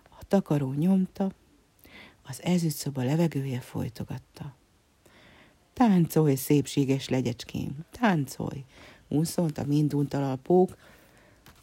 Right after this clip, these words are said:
de a legyecskének nem volt táncolni való kedve. Csak bánkódott, szomorkodott.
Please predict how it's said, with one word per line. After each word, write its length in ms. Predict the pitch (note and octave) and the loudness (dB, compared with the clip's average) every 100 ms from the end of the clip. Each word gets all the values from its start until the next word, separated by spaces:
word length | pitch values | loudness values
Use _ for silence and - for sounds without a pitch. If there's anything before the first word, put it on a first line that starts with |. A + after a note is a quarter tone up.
| _ - | _ -6
de 120 | C#3 | -4
a 120 | B2+ | -2
legyecskének 840 | C#3+ F3+ F3+ - - C#3 B2+ B2 | 0 0 -2 -4 -4 -2 -2 -4
nem 240 | D#3 F#3+ E3 | 0 2 2
volt 220 | B2+ A2 | -2 -6
táncolni 600 | - A#2+ A2+ - A#2 - | -6 -8 -8 -8 -8 -6
való 280 | - - - | -6 -8 -10
kedve. 440 | - C3+ - - C#3+ _ _ _ _ - - | -12 -14 -14 -16 -18 _ _ _ _ -20 -18
Csak 160 | - - | -14 -6
bánkódott, 920 | D#3+ F3+ F3+ - D3+ D3 D3 - _ - | 0 2 2 0 -2 -2 -6 -10 _ -20
szomorkodott. 1040 | - B2 B2 B2+ - A#2+ C#3 C3+ _ _ | -6 -4 -2 -4 -6 -8 -8 -12 _ _